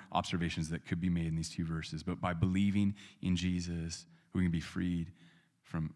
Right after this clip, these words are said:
from sin in total, right? Complete forgiveness from our sin. There was a time i-, in American culture, uh, where, where everyone, whether you went to church or not, even if you didn't live in the Bible Belt,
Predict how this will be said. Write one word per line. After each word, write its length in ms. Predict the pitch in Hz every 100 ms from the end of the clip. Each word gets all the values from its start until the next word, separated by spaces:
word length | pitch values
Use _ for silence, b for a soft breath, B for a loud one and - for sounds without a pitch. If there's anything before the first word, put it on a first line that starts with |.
| -
from 160 | 82
sin 380 | - 92 82 76
in 120 | 82
total, 340 | 73 80 73 78 - _
right? 140 | 85 - - _ -
Complete 600 | 92 - - 113 104 101 B B
forgiveness 760 | - 95 85 92 80 82 76 - B B B B
from 240 | 90 80
our 80 | 76
sin. 380 | - 82 73 69 - _ _ _ _ _ _ _ - -
There 80 |
was 80 | 90
a 80 | 85
time 540 | - 113 107 104 98 - B B
i-, 160 | 90 90
in 80 | 90
American 600 | 87 98 101 - 90 85
culture, 600 | - 104 85 - 90 85 - B B B
uh, 260 | 85 87
where, 540 | 85 - 95 90 87 -
where 320 | - 92 90 -
everyone, 760 | 95 104 95 98 95 92 90 87
whether 160 | 98 98
you 140 | 92
went 360 | 90 101 104 -
to 100 | 92
church 500 | - 107 95 - -
or 100 | 98
not, 300 | 95 90 85
even 180 | 95 104
if 140 | 98
you 80 | 98
didn't 320 | 95 104 -
live 180 | 98 113
in 100 | 110
the 60 | 104
Bible 300 | 92 90 87
Belt, 280 | 87 87